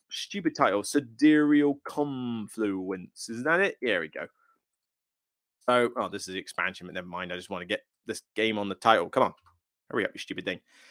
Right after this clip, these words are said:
So Sidereal Confluence, uh, this is, um, yeah, this is like an expansion to it, but this game is,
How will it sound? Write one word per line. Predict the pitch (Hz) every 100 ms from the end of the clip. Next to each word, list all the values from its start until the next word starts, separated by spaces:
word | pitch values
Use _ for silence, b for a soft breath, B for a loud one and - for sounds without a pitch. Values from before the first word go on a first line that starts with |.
| b b
So | - 127
Sidereal | 156 214 226 190 180
Confluence, | - 156 143 151 151 147 107 -
uh, | 127 120 117
this | 123 -
is, | 120 107
um, | 101 107 104 90 - 117
yeah, | 101 85
this | 98
is | 92
like | 95
an | 82
expansion | - - 101 95 98 92
to | 107
it, | 104
but | 113 110 b b b b
this | 214 -
game | 165 165 156 151 -
is, | 143 143 131